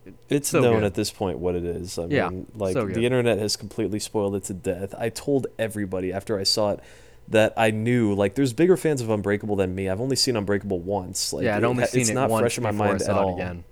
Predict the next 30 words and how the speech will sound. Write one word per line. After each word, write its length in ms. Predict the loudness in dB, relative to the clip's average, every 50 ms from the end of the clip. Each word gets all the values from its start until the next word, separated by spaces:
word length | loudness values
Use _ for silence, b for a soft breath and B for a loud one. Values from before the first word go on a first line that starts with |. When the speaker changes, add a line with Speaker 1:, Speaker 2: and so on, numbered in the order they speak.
| -20 -20 -20 -20 -20 -6 0
Speaker 1:
Yeah, 160 | 2 4 6
like, 180 | 6 4 4 2
I 80 | 2
do 160 | 2 2 2
wanna 160 | 4 4 4 6
Speaker 2:
No, 60 | 6
it 100 | 6 4 4
Speaker 1:
rewatch 260 | 2 -2 -2 -2 -4
it, 120 | -4 -4
especially 440 | -4 -2 -2 -2 -2 0 0 0 0
after 180 | 0 0 -2 -2
this, 240 | 0 0 0 -2
but 220 | 0 -2 -2 -2 B B B B B B B B -12 -4 0
everyone 480 | 2 2 4 4 2 2 2 2 4
I 80 | 2 2
told, 480 | 0 0 -2 0 0 2 2 0 -2 -2
I 100 | -4 -4
told 320 | -4 -2 0 0 0 2 4
them 200 | 2 2 2 0
because 400 | -2 -4 -2 0 0 0 0 -2 -4
I 160 | -4 -4 -4
knew 340 | -4 -4 -4 -2 -2 -2 -2
they 160 | -4 -4 -4
would 220 | -4 -4 -6 -6 -8
be 140 | -10 -10
jazzed 540 | -10 -8 -8 -6 -4 -4 -4 -4 -6 -6 -6 -4
about 200 | -2 -2 0 0
an 120 | -2 -2
Unbreakable 580 | -2 -4 -4 -4 -4 -4 -4 -4 -6 -8 -8 -6
sequel, 560 | -6 -4 -4 -4 -4 -4 -4 -4 -4 -6